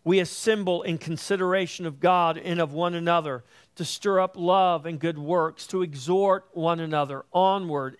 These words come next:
in the faith to maturity. One of the most important things that we do every Sunday morning when we assemble together is to come to this table.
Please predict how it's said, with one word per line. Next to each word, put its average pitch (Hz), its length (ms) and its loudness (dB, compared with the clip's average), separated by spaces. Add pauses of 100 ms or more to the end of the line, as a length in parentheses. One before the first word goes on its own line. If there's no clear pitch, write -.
in 160 140 -2
the 151 80 -4
faith 151 720 -2 (640)
to 170 120 -4
maturity. 131 800 -6 (1040)
One 185 140 2
of 175 100 0
the 156 60 -4
most 180 400 2
important 202 580 -4
things 208 280 -4
that 185 120 -4
we 180 100 -6
do 170 340 -2
every 175 320 -2
Sunday 170 420 -4
morning 165 420 -4
when 156 180 -6
we 160 140 -2
assemble 165 440 -6
together 160 520 -2
is 143 160 -6
to - 80 -18
come 151 260 -6
to 139 60 -14
this 131 220 -10
table. 95 460 -10